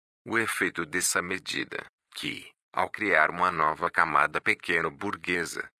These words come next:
visava fortalecer a camada mais antiga de proprietários,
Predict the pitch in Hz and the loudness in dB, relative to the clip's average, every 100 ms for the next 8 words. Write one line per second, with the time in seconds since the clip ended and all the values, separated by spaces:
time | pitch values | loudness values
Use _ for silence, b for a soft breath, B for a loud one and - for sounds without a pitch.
0 | _ 82 92 95 87 80 - - 95 101 | _ -8 0 4 4 4 -2 -4 0 2
1 | 90 80 - - 101 95 - 82 73 69 | 2 0 -2 0 4 2 4 2 4 2
2 | 80 78 87 87 85 - - 73 71 87 | 2 2 2 2 -4 -4 -6 -4 -6 -8
3 | - 85 - 87 - 95 104 - - - | -4 -4 0 -2 2 2 2 -4 -10 -10